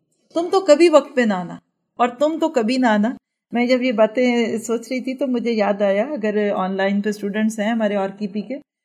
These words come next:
تو ہم لوگ وہاں ایک میرا گھر میری جنت کے نام پہ series کرتے تھے کہ ہر Monday کے Monday ہم ایک ٹپ لیتے تھے۔ تو میں نے ان کو ایک ٹپ کے اندر ایک article پڑھ کے سنا دیا تھا، اس کا نام تھا میری بیگم کی گرامر۔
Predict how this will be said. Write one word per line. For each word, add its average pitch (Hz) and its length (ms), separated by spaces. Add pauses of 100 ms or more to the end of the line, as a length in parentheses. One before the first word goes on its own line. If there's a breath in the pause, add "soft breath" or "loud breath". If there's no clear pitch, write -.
(140)
تو 240 200
ہم 247 100
لوگ 269 160
وہاں 233 400
ایک 220 220
میرا 208 280
گھر 233 140
میری 202 240
جنت 202 400
کے 214 80
نام 190 340
پہ 196 180
series 202 340
کرتے 196 340
تھے 240 120
کہ 254 120
ہر 226 240 (140)
Monday 196 300
کے 220 120
Monday 196 280
ہم 208 140
ایک 202 220
ٹپ 208 180
لیتے 175 300
تھے۔ 175 160 (480)
تو 285 80
میں 294 140
نے 320 100
ان 294 120
کو 294 60
ایک 262 280
ٹپ 247 260
کے 233 100
اندر 208 260
ایک 254 180
article 220 420
پڑھ 202 180
کے 202 120
سنا 190 340
دیا 208 160
تھا، 226 160
اس 240 140
کا 226 100
نام 190 240
تھا 233 220 (380 loud breath)
میری 233 380
بیگم 208 440
کی 220 180
گرامر۔ 175 340